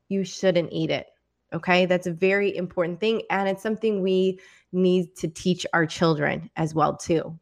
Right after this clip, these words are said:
that if they can't read it, they shouldn't eat it as well. So become your best investigator. Look on the back of your food and see what these, what they're filling your products with.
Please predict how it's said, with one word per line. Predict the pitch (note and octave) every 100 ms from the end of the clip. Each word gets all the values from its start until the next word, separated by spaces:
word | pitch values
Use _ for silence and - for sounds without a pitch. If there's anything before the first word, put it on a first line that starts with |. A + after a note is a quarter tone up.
| -
that | D3+ D3 -
if | E3+
they | F#3 F#3
can't | F#3 E3+ -
read | E3 D#3
it, | -
they | D3+
shouldn't | D3 D#3+ D3 -
eat | D3+
it | -
as | D3 D#3+
well. | C#3+ - - _ _ - - - _
So | -
become | G3 G#3+ - A3+ B3+
your | B3+ A#3
best | F#3 F#3+ - - - -
investigator. | F3+ E3 D#3+ - D3+ D3 C#3+ C3 - _ _ _ _ _ -
Look | G3+ A3+ C4+ C4+ - G3
on | G3+ G3
the |
back | F3 F#3 G3 F#3 - -
of | F3+ E3+ E3 D#3+ - - -
your | F3 E3+ E3 D#3+
food | - B3 G3+ E3+ E3+ F3
and | F3 E3+
see | - C#4 B3+ F3 E3+
what | E3+ F#3 F#3
these, | E3+ E3+ - _ _ _ -
what | F#3+ F#3+
they're | F3
filling | - C4 C#4 G3 F#3
your | D#3+
products | - B3+ B3+ D3+ -
with. | -